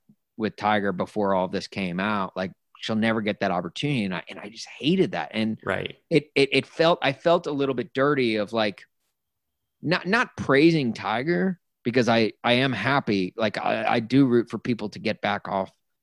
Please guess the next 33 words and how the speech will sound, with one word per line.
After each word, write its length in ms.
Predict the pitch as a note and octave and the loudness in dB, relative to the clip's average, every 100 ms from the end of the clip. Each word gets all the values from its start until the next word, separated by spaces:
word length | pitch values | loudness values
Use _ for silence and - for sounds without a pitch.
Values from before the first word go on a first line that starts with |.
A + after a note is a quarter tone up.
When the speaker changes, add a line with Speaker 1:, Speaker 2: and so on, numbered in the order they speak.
| _ - | _ -6
Speaker 1:
you 100 | G#2+ | -4
know, 80 | F#2+ | -2
have 220 | A2+ G#2+ | -2 0
those 180 | G#2+ - | -2 -4
success 640 | F#2 - F3+ - - - - | -6 -2 -2 -4 -14 -20 -16
Speaker 2:
Yeah. 200 | - G2 | -6 -2
Speaker 1:
stories, 540 | F2+ F#2+ A2+ - - _ _ _ _ _ _ - | 0 0 -2 -4 -12 _ _ _ _ _ _ -8
you 100 | A#2 | -4
know, 100 | G2 | 0
going 220 | A2 B2 | 2 2
back 200 | A#2+ C3 | 2 -2
to 60 | C#3 | -2
the 60 | C3+ | -4
cancel 340 | D#3 F#3 A#2+ | -4 -4 -6
culture 300 | G#2+ G2 F2 | -8 -10 -10
thing. 240 | A2 F2+ | -10 -8
Like, 220 | C#2+ F#2+ G#2+ | -4 -4 -4
yeah, 80 | G#2 | -4
Speaker 2:
Mm-hmm. 260 | G#2 A#2 | -2 -2
Speaker 1:
like, 180 | A2 G2 | -2 -2
we 80 | A#2 | -4
canceled 400 | C3+ D#3 - A#2 | 0 -2 0 -2
him 100 | A2+ | -2
and 100 | A#2 | 0
he's 200 | A#2+ A2 | -2 -2
made 180 | A2 A2+ | -4 -4
it 160 | G2+ | -4
back. 240 | A2+ G#2+ F2+ | -2 -2 -4
Like, 140 | G2+ | -6
he's, 240 | A2 G2+ - | -4 -6 -6
he's, 340 | G#2 G2+ - _ | -8 -10 -12 _
he's 180 | G#2+ G2+ | -10 -6
better. 360 | - A2 A2 | -2 0 0